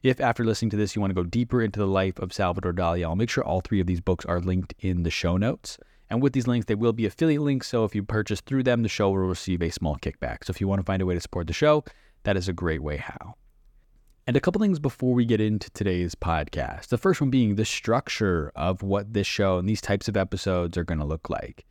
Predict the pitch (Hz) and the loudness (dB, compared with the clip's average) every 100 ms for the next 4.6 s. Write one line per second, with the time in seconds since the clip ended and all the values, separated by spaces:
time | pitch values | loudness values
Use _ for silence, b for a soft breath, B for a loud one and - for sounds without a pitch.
0 | _ _ _ - 143 196 190 143 - 107 | _ _ _ 0 2 2 0 0 2 2
1 | 113 98 90 87 98 98 90 82 85 - | 2 0 0 2 2 2 2 0 -4 -2
2 | 92 87 87 76 87 - 90 76 - 101 | 0 0 0 0 -2 -2 -2 -2 -2 -2
3 | 101 117 - _ _ - _ _ _ _ | -2 -6 -14 _ _ -20 _ _ _ _
4 | _ _ - 117 120 | _ _ -4 0 0